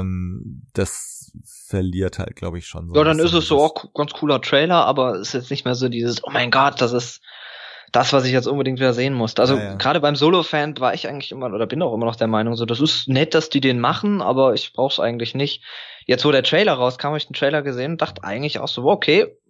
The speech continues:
Speaker 2: gefällt mir, sieht, sieht eigentlich ganz cool aus.“ Also ich lass mich jetzt wirklich völlig überraschen von dem Film.
Speaker 1: Also ich hab, ich hab einen Trailer nicht gesehen bisher,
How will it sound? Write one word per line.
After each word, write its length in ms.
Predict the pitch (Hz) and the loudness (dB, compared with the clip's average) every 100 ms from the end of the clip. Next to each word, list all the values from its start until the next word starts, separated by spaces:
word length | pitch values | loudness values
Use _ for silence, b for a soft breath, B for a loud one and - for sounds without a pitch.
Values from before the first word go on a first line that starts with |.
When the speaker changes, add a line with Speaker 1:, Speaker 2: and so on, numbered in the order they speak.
| 92 | -10
Speaker 2:
gefällt 420 | 139 135 175 233 - | -6 0 2 2 0
mir, 140 | 113 | -4
sieht, 260 | 107 147 - | -4 -10 -12
sieht 140 | 135 | -4
eigentlich 240 | 104 123 - | -2 -2 -4
ganz 180 | 165 - - | -8 -6 -2
cool 100 | 196 | 2
aus.“ 420 | - 113 - - _ B B B B B B | 4 4 0 -12 _ B B B B B B
Also 260 | - 127 131 | 0 4 6
ich 120 | 127 | 6
lass 140 | 156 160 | 2 2
mich 140 | 160 | 2
jetzt 180 | 151 - | 0 -2
wirklich 300 | 156 143 135 | -6 -4 0
völlig 200 | 170 151 | 2 2
überraschen 380 | 139 143 156 120 | 2 0 -2 -6
von 160 | 107 | -4
dem 100 | 104 | -4
Film. 380 | 104 107 110 151 _ _ | 0 0 0 -2 _ _
Speaker 1:
Also 180 | - 92 | -12 -8
ich 80 | 98 | -4
hab, 160 | 127 - _ | -4 -6 _
ich 120 | 123 | -2
hab 60 | 143 | 0
einen 80 | 147 | 2
Trailer 320 | 143 139 135 | 4 6 6
nicht 300 | 135 135 - | 4 0 -2
gesehen 480 | 113 107 135 208 _ | -2 0 0 -2 _
bisher, 440 | - - 147 190 | -8 -2 -2 -2